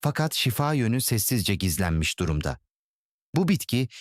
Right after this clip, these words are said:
yüksek C vitamini içeriğiyle vücudu içten içe korumaya yardımcı olur.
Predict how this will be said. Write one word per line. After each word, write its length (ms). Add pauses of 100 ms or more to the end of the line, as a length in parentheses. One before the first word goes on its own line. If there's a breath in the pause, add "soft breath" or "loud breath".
(140 loud breath)
yüksek 420
C 260
vitamini 440
içeriğiyle 600 (240 loud breath)
vücudu 420
içten 340
içe 220
korumaya 500
yardımcı 560
olur. 260